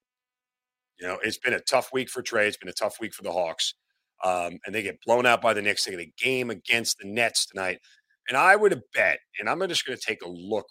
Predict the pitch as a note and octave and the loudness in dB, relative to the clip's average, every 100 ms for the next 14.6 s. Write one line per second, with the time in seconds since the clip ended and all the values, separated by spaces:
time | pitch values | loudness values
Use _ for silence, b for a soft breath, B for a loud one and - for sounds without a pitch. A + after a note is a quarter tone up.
0 | - D2+ C2+ - D2+ - F2 D2+ C2+ - | -14 -14 -14 -14 -12 -10 -10 -10 -12 -18
1 | _ _ _ _ _ _ _ F2 E2+ E2 | _ _ _ _ _ _ _ -6 -4 -2
2 | D2+ C#2+ - _ _ _ _ _ _ _ | -4 -8 -12 _ _ _ _ _ _ _
3 | - G#2+ B2+ D3 E3+ F3+ D3+ G#2 - E2 | -10 -8 0 4 4 4 -2 -6 -2 -2
4 | - _ _ _ _ _ _ _ _ _ | -2 _ _ _ _ _ _ _ _ _
5 | _ _ - G2+ - - B2 A#2+ A#2 G2+ | _ _ -6 -6 -6 -4 -2 2 0 0
6 | F#2+ D#2 _ _ _ _ _ _ _ - | -6 -14 _ _ _ _ _ _ _ 2
7 | A2 G2 - G2 G2+ F#2+ E2+ - F2+ E2 | 4 4 0 -2 -4 -2 -4 -4 -8 -8
8 | - D#2+ D2+ - D#2 C#2+ C#2 b b b | -2 -2 -2 -12 -12 -8 -8 b b b
9 | - C#3 - D#3 F#3+ D#3+ C#3+ - A#2+ - | 2 2 6 6 6 4 4 2 0 0
10 | C#3 C3 A#2+ A2+ G#2 B2 - G#2 F2+ E2+ | 2 4 2 0 0 0 2 2 0 0
11 | - - _ _ _ _ _ _ _ _ | -6 -20 _ _ _ _ _ _ _ _
12 | - B2 A2 C3 B2 A#2+ A#2+ A#2 A2+ A2+ | -6 -6 4 4 6 4 6 4 4 2
13 | G#2 A2 G2 - - - _ _ - - | 2 2 4 2 0 -2 _ _ -4 0
14 | G#2 - F#2 F2 C2+ | 0 0 -4 -6 -6